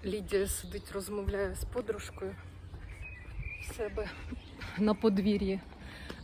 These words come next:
Насолоджується сонячними ваннами. У нас, е, тут, можна сказати, останній день сонячний. Найближчі десять днів по прогнозу, за прогнозом, в нас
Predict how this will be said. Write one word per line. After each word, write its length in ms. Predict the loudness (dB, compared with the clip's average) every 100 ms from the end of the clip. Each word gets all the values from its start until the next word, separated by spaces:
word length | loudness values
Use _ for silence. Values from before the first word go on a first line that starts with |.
| -8 -8 -6 0
Насолоджується 960 | 2 6 8 8 8 8 6 6 4
сонячними 720 | 6 10 10 10 10 8 10
ваннами. 540 | 12 12 12 10 8 2 2
У 40 | 6
нас, 360 | 6 6 4
е, 160 | 8 8 8
тут, 200 | 6 10
можна 280 | 10 12 10
сказати, 420 | 10 10 12 10
останній 440 | 10 10 12 12
день 240 | 12 12 12
сонячний. 560 | 10 8 8 8 8
Найближчі 440 | 10 10 10 10 10
десять 360 | 12 12 12
днів 160 | 12 12 10
по 80 | 6
прогнозу, 680 | 10 12 12 12 12 12 12 12 12 10 8 8 8 10 10 12 12 12 12 12 12 12 12 12 10 12 12
за 80 | 12
прогнозом, 640 | 12 12 12 12 12 12
в 40 |
нас 200 | 12 12